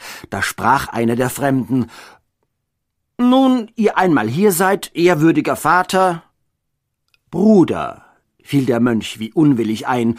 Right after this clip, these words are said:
und ohne sich umzusehen, blieb er, die Stirn gegen die Türe geneigt,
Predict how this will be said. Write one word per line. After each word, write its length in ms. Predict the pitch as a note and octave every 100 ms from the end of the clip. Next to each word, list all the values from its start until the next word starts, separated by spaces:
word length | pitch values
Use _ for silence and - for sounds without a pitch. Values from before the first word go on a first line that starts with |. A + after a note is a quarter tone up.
| -
und 180 | D3 D3+
ohne 240 | G3+ G#3+ C#3+
sich 160 | A#2+
umzusehen, 680 | F#3+ F3+ - B2+ D3 D3+ B2
blieb 280 | D#3 C#3 -
er, 160 | C3+
die 120 | A2+ G#2+
Stirn 520 | - D#3 E3 D3+ A#2+
gegen 240 | B2 A#2
die 160 | G#2 -
Türe 340 | F3 F3 C#3
geneigt, 480 | B2+ A#2+ C3 -